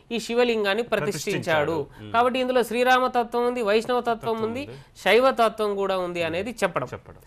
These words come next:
Speaker 1: So అప్పటికే అంటే ఈ మాధవర్మ ఎప్పటి వాడు,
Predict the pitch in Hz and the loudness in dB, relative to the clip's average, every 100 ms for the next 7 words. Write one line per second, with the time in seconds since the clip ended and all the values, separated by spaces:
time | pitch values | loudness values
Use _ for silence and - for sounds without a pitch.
0 | - - - - 240 165 - 285 302 233 | -20 -20 -8 0 2 2 2 0 2 2
1 | 170 226 190 220 220 214 208 220 208 180 | 2 0 -2 0 2 0 -2 -2 -2 -4
2 | 175 170 220 262 269 254 254 240 233 226 | -8 0 2 4 4 4 2 0 2 4
3 | 220 208 208 | 4 4 0